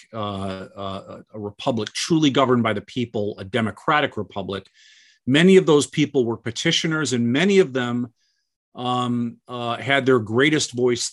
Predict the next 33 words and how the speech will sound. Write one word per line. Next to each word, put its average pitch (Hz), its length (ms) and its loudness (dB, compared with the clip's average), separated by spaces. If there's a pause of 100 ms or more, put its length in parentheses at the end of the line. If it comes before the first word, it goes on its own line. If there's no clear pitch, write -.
(140)
through 123 120 -8
petitioning, 127 580 0
in 113 100 0
part 151 300 -2
because 120 640 -2
either 117 260 -4
they 107 200 -4
didn't 139 420 0
vote 156 340 2 (500)
or 143 260 0
their 139 200 2
votes 135 640 -4 (200)
weren't 135 360 -6
very 120 280 -4
pivotal. 98 500 -12 (1160)
Um, 123 600 2 (440)
and, 147 500 0
and 156 200 -6
so 160 440 2
a 156 100 -8
big 190 240 2
argument, 156 600 0 (120)
uh, 131 320 -4 (100)
as 123 180 -4
the 127 100 -10
title 135 320 -2
suggests, 131 600 -2
is 123 200 -2
that 131 180 0
our 135 180 2
democracy 127 880 -2
came 147 380 0
about 123 540 2